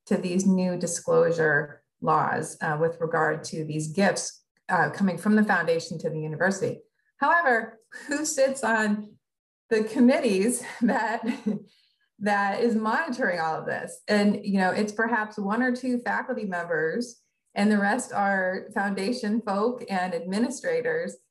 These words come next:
And so it's very difficult to, uh, to make sure that even these policies are being adhered to. And there's some, um, instances at the university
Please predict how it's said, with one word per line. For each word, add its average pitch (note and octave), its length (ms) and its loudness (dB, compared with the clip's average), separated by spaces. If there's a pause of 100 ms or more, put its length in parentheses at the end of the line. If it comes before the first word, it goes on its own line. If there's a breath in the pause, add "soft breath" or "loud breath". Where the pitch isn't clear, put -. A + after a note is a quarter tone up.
And A3+ 100 0
so B3 100 0
it's A#3 160 -2
very B3 380 0
difficult G3+ 1040 -2 (400)
to, G#3 320 -2
uh, G3 340 -6
to A#3 80 0
make G3 220 2
sure B3 420 2
that F3+ 160 0
even G3+ 300 -2
these G#3 300 0
policies D#3 560 -6
are D#3+ 200 2
being E3+ 300 -8
adhered F3 420 0
to. - 140 -6
And D3+ 140 -2
there's D#3+ 160 0
some, G3 340 2 (280)
um, D#3+ 480 -2
instances G3+ 800 2
at E3+ 320 -2
the E3+ 80 -12
university D#3+ 920 0